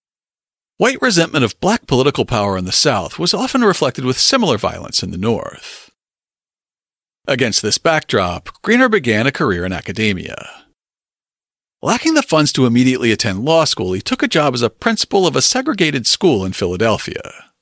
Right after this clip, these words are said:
from September eighteen seventy until December eighteen seventy-two.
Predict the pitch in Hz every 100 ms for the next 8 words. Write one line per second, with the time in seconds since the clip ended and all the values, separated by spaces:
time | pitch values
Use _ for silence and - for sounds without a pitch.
0 | _ - 123 - 151 - 226 233 175 165
1 | - 156 - 101 92 90 87 90 135 -
2 | 240 240 - 120 117 117 92 - 107 -
3 | - - - - 117